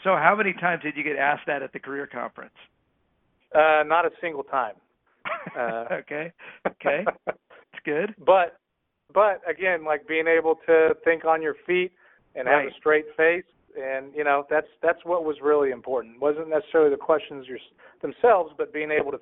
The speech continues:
Speaker 2: think and
Speaker 1: Yeah.
Speaker 2: respond intelligently and communicate well.
Speaker 1: So good. Did you guys go a-, anywhere else? Of course, <clears throat> excuse me, in the, in the tab, tab five, the development preparation program, there are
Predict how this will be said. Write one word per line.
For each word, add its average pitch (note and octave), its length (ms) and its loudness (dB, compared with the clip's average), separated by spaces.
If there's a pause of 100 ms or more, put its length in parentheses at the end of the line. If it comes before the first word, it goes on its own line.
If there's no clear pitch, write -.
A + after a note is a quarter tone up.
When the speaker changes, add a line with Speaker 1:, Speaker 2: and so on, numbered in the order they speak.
Speaker 2:
think D3 320 -4 (520)
and C3 280 -6
Speaker 1:
Yeah. - 20 -16
Speaker 2:
respond C3 480 0
intelligently B2+ 680 -4
and A#2 120 -14
communicate B2 640 -8
well. G#2+ 300 -4 (1120)
Speaker 1:
So D3+ 220 -4
good. C3+ 220 -10 (320)
Did F3+ 160 -6
you C#4+ 120 -4
guys F#4 220 -2 (200)
go E3 420 0
a-, F3+ 240 -4
anywhere E3 400 -4
else? D3 240 -2
Of E3 100 -16
course, - 260 0 (420)
<clears throat> - 280 -14
excuse F#3 480 -4
me, C#3+ 140 -6
in C3+ 120 -12
the, C#3+ 140 -4 (100)
in D#3+ 140 -8
the D3 100 -4 (140)
tab, D#3+ 260 2 (260)
tab F3 220 2 (140)
five, E3+ 240 -4
the D3 80 -8
development C#3+ 480 -2
preparation C#3+ 520 -6
program, C3+ 380 -6
there C3+ 160 -6
are B2 80 -10